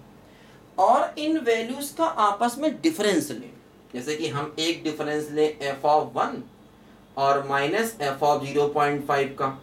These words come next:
और उसका मॉड ले लें, प्लस दूसरा डिफरेंस ले लें यहाँ पर हम f of वन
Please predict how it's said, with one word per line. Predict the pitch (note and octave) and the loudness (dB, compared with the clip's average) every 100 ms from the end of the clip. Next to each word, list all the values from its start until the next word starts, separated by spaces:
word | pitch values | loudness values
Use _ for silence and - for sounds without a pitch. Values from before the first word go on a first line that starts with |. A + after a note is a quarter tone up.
| - - - - - - - | -20 -20 -20 -20 -20 -10 0
और | D#3 | 2
उसका | D3+ - D#3 | 2 2 2
मॉड | C3+ C3+ C#3 | 2 -2 -2
ले | C#3 C3+ | 0 -2
लें, | C#3 C3+ | -2 -6
प्लस | - - - - - - - - | -2 -2 -2 -14 -20 -20 -20 -8
दूसरा | C3+ D3+ D#3+ D#3+ | -2 0 2 2
डिफरेंस | D3+ D#3 D#3 D#3 C#3+ | 2 -2 0 0 2
ले | D3+ | 2
लें | D3+ | 4
यहाँ | D3+ C#3+ C#3+ | 2 0 -2
पर | D3 | -2
हम | C#3+ C#3+ - C3 | -4 -10 -10 -4
f | D3+ D#3 D#3 | -2 0 2
of | D3+ C3+ B2 | 2 0 0
वन | C#3 E3 | -2 -2